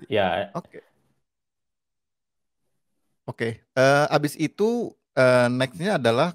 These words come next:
Speaker 2: kamu sama teman-teman nge-, co-found, eh, ini ya, eh,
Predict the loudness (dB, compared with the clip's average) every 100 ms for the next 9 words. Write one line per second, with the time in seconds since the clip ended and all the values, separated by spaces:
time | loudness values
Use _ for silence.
0 | _ -4 -2 -2 -4 -8 -8 -4 -2 -2
1 | -2 -4 -6 -8 -6 -6 -6 -10 -16 _
2 | -10 -6 -6 -6 -8 -10 -12 _ _ _
3 | -14 -10 -4 -4 -4 -8 -14 _ _ _
4 | _ _ -8 -4 -4 -2 0 0 -2 -10
5 | _ -12 -8 -6 -6 -8